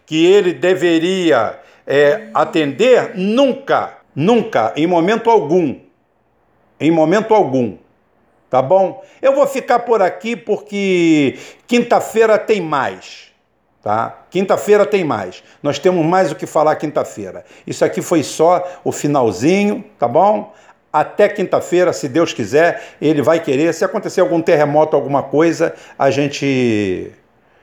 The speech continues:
a gente faz um extra aí, tá bom?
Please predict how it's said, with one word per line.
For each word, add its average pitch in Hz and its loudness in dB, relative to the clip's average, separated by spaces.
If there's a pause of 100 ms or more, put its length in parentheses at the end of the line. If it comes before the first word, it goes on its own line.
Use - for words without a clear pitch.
(560)
a 117 0
gente 110 0 (160)
faz 135 0
um 123 -2
extra 113 -2
aí, 87 -6 (140)
tá 117 -4
bom? 165 -2